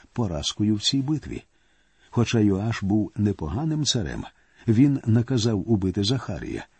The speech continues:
і Бог повинен був подбати про відплату, адже Йоаш, цар, цим своїм рішенням згубно впливав на весь народ.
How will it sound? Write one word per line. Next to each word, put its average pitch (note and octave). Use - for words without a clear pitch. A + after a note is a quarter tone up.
і B2+
Бог G2
повинен G2
був F2+
подбати G2
про G#2+
відплату, F2
адже A2
Йоаш, A2
цар, A2+
цим C3
своїм F#2+
рішенням G#2
згубно G2+
впливав A2+
на G#2+
весь D2
народ. -